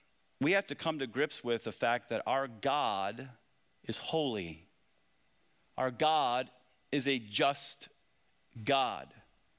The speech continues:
And a just God demands that all sin is punished. Now, now listen to me. Please listen to me with, not just with your heads, but with your hearts. A just God demands how many sins?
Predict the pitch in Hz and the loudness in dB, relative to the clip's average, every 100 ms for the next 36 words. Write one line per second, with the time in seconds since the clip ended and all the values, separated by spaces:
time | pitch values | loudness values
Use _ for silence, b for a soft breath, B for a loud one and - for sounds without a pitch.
0 | _ b b b b - 151 127 107 180 | _ b b b b 0 2 2 2 2
1 | 190 - 143 175 185 143 139 135 135 160 | 2 0 0 4 6 4 2 0 2 2
2 | 190 139 131 139 120 127 - 131 165 185 | 4 4 2 -4 2 2 2 0 2 4
3 | 185 - - 139 127 131 135 143 139 - | 2 0 -2 0 2 0 -4 -4 -4 -6
4 | - 240 196 95 - - - - _ _ | 0 0 2 -2 -4 -6 -8 -18 _ _
5 | _ _ - 165 165 160 240 - 180 147 | _ _ 0 2 2 2 0 0 0 2
6 | 123 95 b b b b - 233 208 139 | 0 -2 b b b b 0 2 2 0
7 | 196 208 190 190 175 165 175 156 180 175 | 0 0 0 0 2 2 0 -2 -6 -4
8 | 156 143 185 170 131 143 131 123 175 170 | -2 4 4 4 -2 -4 0 0 0 -2
9 | - - - b b b b - 156 123 | -6 -6 -6 b b b b 0 0 0
10 | 107 196 254 - - 143 135 190 156 160 | 4 4 4 -2 -10 -6 4 6 6 2
11 | 147 170 165 240 226 165 180 - b b | -2 -4 2 4 4 2 -2 -10 b b
12 | - 175 226 233 247 247 | -2 0 0 0 0 0